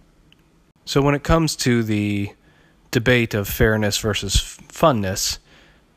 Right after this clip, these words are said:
my opinion has changed since I started playing fantasy football.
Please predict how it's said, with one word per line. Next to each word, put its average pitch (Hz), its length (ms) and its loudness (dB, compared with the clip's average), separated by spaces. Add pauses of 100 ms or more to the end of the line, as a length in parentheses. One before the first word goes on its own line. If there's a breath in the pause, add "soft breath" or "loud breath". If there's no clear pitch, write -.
(100)
my 120 180 2
opinion 123 380 2
has 147 260 2
changed 95 480 -6
since - 320 -4
I 98 60 -2
started 95 300 -4
playing 95 260 -4
fantasy 98 340 -6
football. 90 500 -8